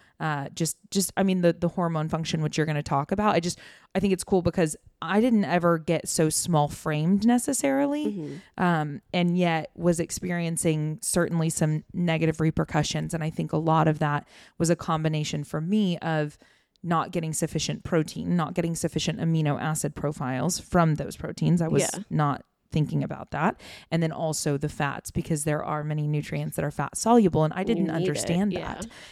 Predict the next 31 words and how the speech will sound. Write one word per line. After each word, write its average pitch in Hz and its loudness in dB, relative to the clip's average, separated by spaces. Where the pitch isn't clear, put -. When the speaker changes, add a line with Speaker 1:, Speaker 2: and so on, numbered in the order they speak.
Speaker 1:
And 170 0
so 156 4
keep 247 -2
going, 175 2
but 185 6
I 170 6
just, 180 0
like, 175 0
I 156 2
feel 165 4
you, 147 2
girl. 156 6
Speaker 2:
Relate, 156 4
Speaker 1:
I 196 6
feel 202 12
Speaker 2:
yeah. 175 8
Speaker 1:
you, 165 2
girl. 185 6
<laughs> - -6
Yeah. 190 4
Speaker 2:
And 233 4
I 220 2
didn't, 233 2
I 220 -2
felt 220 -2
like 240 0
I 208 -2
was 202 -2
eating 247 0
a 202 0
lot, 147 2